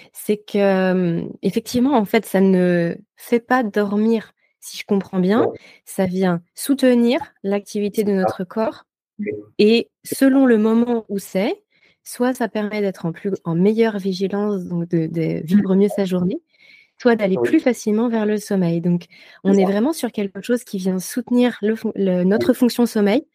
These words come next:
Speaker 1: mais sans
Speaker 2: Oui.
Speaker 1: finalement, euh, on, on n'est pas sur un produit, on n'est pas sur un sédatif, <laughs> et ça, c'est top.
Speaker 2: C'est ça.
Speaker 1: On vient
Speaker 2: Non,
Speaker 1: vraiment
Speaker 2: mais c'est
Speaker 1: soutenir
Speaker 2: important.
Speaker 1: cette fonction.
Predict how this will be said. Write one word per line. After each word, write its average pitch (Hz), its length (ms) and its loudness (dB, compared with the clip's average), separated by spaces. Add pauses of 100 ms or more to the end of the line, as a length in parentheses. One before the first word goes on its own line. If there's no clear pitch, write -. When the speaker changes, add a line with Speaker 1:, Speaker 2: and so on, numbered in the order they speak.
(380)
Speaker 1:
mais 208 140 4
sans 269 260 0
Speaker 2:
Oui. - 80 0
Speaker 1:
finalement, 208 520 -2
euh, 196 260 0 (500)
on, 185 80 -4
on 185 60 -6
n'est 165 160 -2
pas 202 120 -2
sur 185 180 -8
un 160 60 -4
produit, 196 400 -10
on 196 80 -4
n'est 175 120 0
pas 185 140 -6
sur 214 180 -6
un 208 60 0
sédatif, 185 540 -2
<laughs> - 280 -14
et 170 40 -6
ça, - 220 -2
c'est - 160 -10
top. - 240 -4 (180)
Speaker 2:
C'est 185 60 0
ça. 180 240 0 (340)
Speaker 1:
On 247 100 4
vient 240 180 2
Speaker 2:
Non, 247 60 -2
Speaker 1:
vraiment 269 200 4
Speaker 2:
mais 349 60 2
c'est 311 160 -4
Speaker 1:
soutenir 320 240 2
Speaker 2:
important. 285 140 0
Speaker 1:
cette - 100 -14
fonction. 233 380 -8